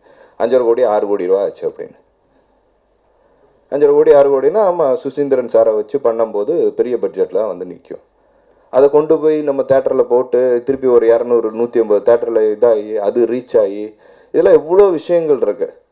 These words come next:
கவனிச்சு நம்ம எடுக்கணும். நம்ம அதுதான். இப்ப இந்த படம் உண்மையிலேயே நல்லா இருக்கு. So இந்த படம் வந்து ப்ராப்பரா போய் எல்லாருக்கும் சேரணும். அதுக்கு வந்து எல்லாரும் நல்லா இருக்கணும், எல்லாரும் ஒத்துழைக்கணும்.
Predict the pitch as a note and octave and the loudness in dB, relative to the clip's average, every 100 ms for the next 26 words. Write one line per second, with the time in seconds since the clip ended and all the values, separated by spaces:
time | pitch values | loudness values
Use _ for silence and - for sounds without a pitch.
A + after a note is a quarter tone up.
0 | _ - C#3 E3+ F3+ - G3 D#3+ C3 A2+ | _ 4 4 4 -2 0 0 2 4 2
1 | A2+ G#2 F2 - _ _ _ _ - G2+ | 2 -2 -8 -14 _ _ _ _ -8 0
2 | A2+ A#2+ D3 C#3 - _ _ - B2+ C3+ | 2 4 2 -2 -6 _ _ -4 0 4
3 | C#3+ D3 E3 D3 D#3 D3+ D#3 C3 B2+ C3+ | 4 6 6 6 6 8 6 6 4 4
4 | G2+ - - _ _ _ _ _ - C#3 | 2 -6 -14 _ _ _ _ _ 0 2
5 | D#3+ E3+ D#3 E3 D3+ D3 - C#3+ C#3+ D#3+ | 2 4 4 4 -2 -6 2 4 4 4
6 | D#3 D3 C3+ A#2 A#2+ B2+ B2+ - B2 G#2+ | 2 2 2 4 2 0 -6 2 2 2
7 | F#2 - _ _ _ _ _ - C#3+ C#3+ | -6 -16 _ _ _ _ _ 0 0 0
8 | C3+ D#3+ A#2+ B2+ D3+ D#3 B2+ A#2+ B2+ A#2 | -2 0 2 4 4 4 2 0 0 0
9 | C#3 C3 A2+ A#2+ A2 - C3+ A2 - | -2 -2 0 0 0 -2 -4 -6 -10